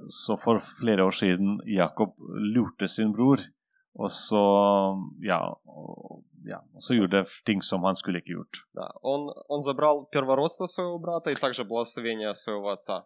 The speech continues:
Speaker 2: которое
Speaker 1: Han,
Speaker 2: принадлежало к Исаву.
Speaker 1: eh, han, han på en måte forhandlet, og så tok seg f-, eh,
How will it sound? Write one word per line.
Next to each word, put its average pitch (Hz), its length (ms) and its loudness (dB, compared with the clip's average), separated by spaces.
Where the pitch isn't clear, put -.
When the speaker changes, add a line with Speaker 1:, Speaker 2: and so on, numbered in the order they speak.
Speaker 2:
которое 117 300 2
Speaker 1:
Han, 117 40 4
Speaker 2:
принадлежало 107 540 -2
к - 160 -18
Исаву. - 480 -10
Speaker 1:
eh, 104 800 4
han, 123 540 0
han 117 480 2
på 120 80 2
en 117 60 6
måte 110 300 6
forhandlet, 110 1120 4
og 113 80 0
så - 240 -4
tok 95 280 -2
seg 101 520 6
f-, - 360 -16
eh, 104 220 4